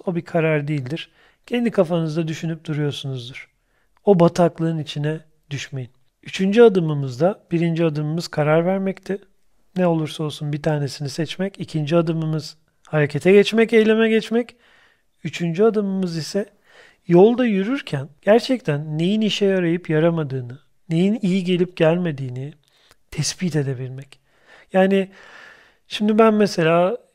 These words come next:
e, her sene seminerlerime yeni bölümler ekliyorum. Kendi kafamda bazı kararlar veriyorum. Bu hikaye güzel, işte, e, bazı espriler kullanıyorum hikayelerimin içinde. Buna gülerler.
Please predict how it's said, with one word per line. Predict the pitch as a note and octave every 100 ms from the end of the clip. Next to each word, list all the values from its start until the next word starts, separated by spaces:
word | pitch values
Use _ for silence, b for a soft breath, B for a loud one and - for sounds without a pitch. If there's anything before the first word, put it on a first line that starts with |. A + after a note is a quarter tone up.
| _
e, | A3 G#3+ E3 D#3+ D#3+ D#3+ E3+ G3 _ _ -
her | G#3 F#3+
sene | - E3+ D#3+ G3
seminerlerime | G#3 F#3 E3+ E3 D#3 D#3 E3 G3
yeni | F3+ E3+
bölümler | E3 D#3 D#3 C#3+
ekliyorum. | C3+ - C3+ C3 C3+ _ _ _ _ _ _ _ _ _ _ _
Kendi | - A3 A3+
kafamda | G#3 D#3 C3+ D#3+
bazı | E3+ E3 D#3
kararlar | E3 D#3+ D#3 D3+ D3+
veriyorum. | C#3+ C3 B2+ C3
Bu | D3
hikaye | C#3+ C#3+ D3 C3+ C#3
güzel, | B2+ A#2 B2 C3 _ _ -
işte, | - - C3+ B2 b b b _ G4+ A4
e, | A3 F3
bazı | D3 D3 C3+
espriler | D#3 B2+ - D3 C#3+ D3 C#3+
kullanıyorum | C#3 C#3 C3 B2 B2 A#2+ B2+
hikayelerimin | E3+ C3+ D3 C3 B2+ B2 B2 B2
içinde. | A2+ - A#2+ A#2+ C3+ B B _
Buna | F3 E3+
gülerler. | D3 D3 C#3 C3 B2 D3